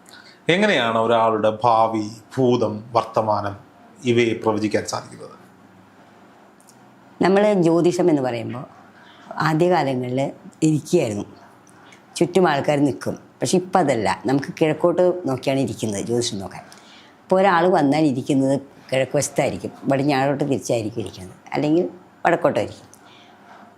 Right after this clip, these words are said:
Speaker 2: അപ്പോൾ ആ ഈ, ഏ, ഒരാൾ വന്ന് കയറുമ്പോൾ ആ ആളുടെ രൂപം, ഭാവം, വസ്ത്രം, എന്ത് വസ്ത്രമാണ് ധരിച്ചിരിക്കുന്നത്, ഏതാണ് വെച്ചിരിക്കുന്നത്, ആ രൂപഭാവങ്ങൾ, പിന്നെ അദ്ദേഹത്തിൻ്റെ ഓരോ ചലനങ്ങൾ, ഇതൊക്കെ ഒരു ജ്യോതിഷൻ നമ്മൾ നോട്ട് ചെയ്യും.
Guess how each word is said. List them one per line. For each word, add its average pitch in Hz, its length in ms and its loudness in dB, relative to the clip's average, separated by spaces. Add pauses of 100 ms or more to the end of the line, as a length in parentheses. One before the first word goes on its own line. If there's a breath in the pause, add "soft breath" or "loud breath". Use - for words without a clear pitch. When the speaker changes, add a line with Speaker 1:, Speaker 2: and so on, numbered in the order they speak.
Speaker 2:
അപ്പോൾ 202 140 4
ആ 202 200 4
ഈ, 190 240 2
ഏ, 165 200 2
ഒരാൾ 196 460 4
വന്ന് 202 340 2
കയറുമ്പോൾ 131 680 -2
ആ 170 220 2
ആളുടെ 131 240 -4
രൂപം, 147 560 0
ഭാവം, 123 560 0 (120)
വസ്ത്രം, 135 500 0 (480 loud breath)
എന്ത് 220 220 4
വസ്ത്രമാണ് 196 460 2
ധരിച്ചിരിക്കുന്നത്, 104 720 -8 (320 soft breath)
ഏതാണ് 170 360 2
വെച്ചിരിക്കുന്നത്, 117 640 -6 (380 loud breath)
ആ 156 160 2
രൂപഭാവങ്ങൾ, 127 500 0
പിന്നെ 156 240 2
അദ്ദേഹത്തിൻ്റെ 139 600 0
ഓരോ 135 180 2
ചലനങ്ങൾ, 131 760 -2
ഇതൊക്കെ 147 340 0
ഒരു 143 160 2
ജ്യോതിഷൻ 127 520 0
നമ്മൾ 123 360 -2
നോട്ട് 123 280 -2
ചെയ്യും. 98 160 0